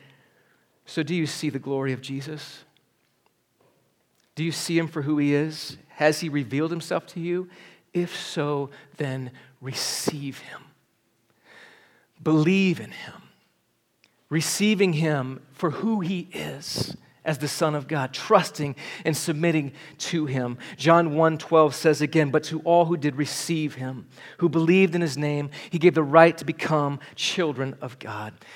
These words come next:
And so receive him this Christmas, believe in him this Christmas, come into the light this Christmas. Let's pray. Father,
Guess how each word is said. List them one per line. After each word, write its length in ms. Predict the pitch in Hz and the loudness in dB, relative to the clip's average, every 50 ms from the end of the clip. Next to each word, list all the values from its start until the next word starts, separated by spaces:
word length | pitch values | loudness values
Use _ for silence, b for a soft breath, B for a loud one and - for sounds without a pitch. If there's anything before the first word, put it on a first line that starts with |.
| B B | B B
And 100 | B 151 | B -4
so 160 | - - 196 | -2 0 0
receive 480 | 170 143 170 156 - - - 185 190 185 | 0 0 -2 -6 -6 -6 -6 -6 -4 -4
him 160 | 196 190 190 | -4 -4 -4
this 140 | 196 185 - | -6 -6 -8
Christmas, 680 | - - 214 190 - - 208 196 190 - - - - B B B B B B B B B B _ _ - | -10 -10 -10 -10 -10 -8 -8 -8 -6 -6 -6 -6 -8 B B B B B B B B B B _ _ -14
believe 400 | 135 120 117 135 165 190 190 190 | -12 -6 -4 -2 0 0 0 0
in 60 | 190 | 0
him 140 | 185 196 190 | 0 0 -2
this 120 | 190 190 | -4 -6
Christmas, 580 | - - 190 175 - - 185 180 175 - - - b b b b b b b | -8 -8 -8 -8 -6 -6 -6 -8 -8 -8 -12 -18 b b b b b b b
come 400 | - - 175 156 160 160 156 170 | -4 -2 0 0 0 0 -2 -4
into 420 | - 165 151 151 143 - - 143 143 | -6 -6 -8 -8 -8 -8 -8 -8 -6
the 140 | 131 135 120 | -6 -8 -8
light 360 | 117 113 117 120 117 113 - _ b b b b b - | -10 -10 -10 -10 -10 -12 -14 _ b b b b b -14
this 320 | 117 117 - - - - _ - | -12 -12 -12 -14 -16 -18 _ -20
Christmas. 680 | - - 113 - - - 107 107 92 - - - - - | -18 -18 -16 -16 -16 -16 -16 -16 -16 -16 -16 -16 -16 -16
Let's 200 | - 120 - - | -16 -16 -16 -16
pray. 300 | - - - 104 123 135 139 - _ _ _ _ _ _ _ _ _ _ _ _ _ _ _ _ _ _ _ _ b b b b b b b b b b b b b b b b b b b b b | -18 -16 -14 -14 -14 -14 -16 -20 _ _ _ _ _ _ _ _ _ _ _ _ _ _ _ _ _ _ _ _ b b b b b b b b b b b b b b b b b b b b b
Father, 580 | - - 156 151 156 165 160 156 143 147 139 | 0 4 4 4 4 4 2 0 0 -4 -8